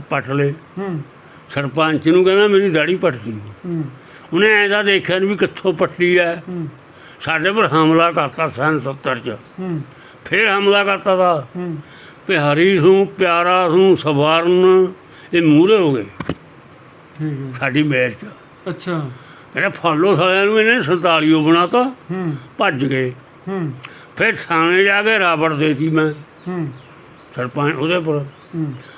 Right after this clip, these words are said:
Speaker 1: ਥਾਣੇਦਾਰ, ਜਦ ਮੈਂ ਸਰਪੰਚ ਦਾ ਨਾਮ ਲਿਖਾਇਆ ਨਾ, ਹਰਦੇਵ ਦਾ,
Speaker 2: ਹੂੰ।
Speaker 1: ਕਹਿੰਦਾ, "ਸਵੇਰੇ ਆਊਂਗਾ।"
Speaker 2: ਹੂੰ।
Speaker 1: ਉਹ ਮੈਂ ਹੁਣ ਸਾਡੇ ਪਰ ਤਾਂ ਉਹ ਬੰਦੇ ਖੜੇ ਨੇ।
Speaker 2: ਹੂੰ।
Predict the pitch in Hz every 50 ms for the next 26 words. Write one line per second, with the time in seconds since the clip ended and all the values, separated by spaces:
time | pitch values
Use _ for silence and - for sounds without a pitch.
0 | - - - - 156 160 156 160 170 180 185 190 196 202 202 202 202 202 202 202
1 | 208 220 226 196 143 - - 151 143 135 135 160 156 156 139 123 147 147 175 175
2 | 175 175 170 160 160 165 170 151 110 143 160 156 165 180 196 214 226 220 165 151
3 | 139 123 120 123 131 131 127 127 143 151 156 147 143 - - 170 170 160 147 135
4 | - - - 107 127 - 139 131 135 156 170 147 147 147 147 147 151 156 156 147
5 | 131 120 113 113 110 117 - - - - - - 165 165 156 135 120 - - -
6 | - - - - - - - - - - - - - - - - - - - -
7 | - - - - - - - 202 208 202 185 175 180 196 202 208 208 208 185 -
8 | - 175 160 139 131 147 180 185 196 196 190 208 220 185 165 175 175 190 208 185
9 | 165 165 151 143 147 160 156 135 147 160 190 208 208 202 196 190 185 185 185 -
10 | 175 165 160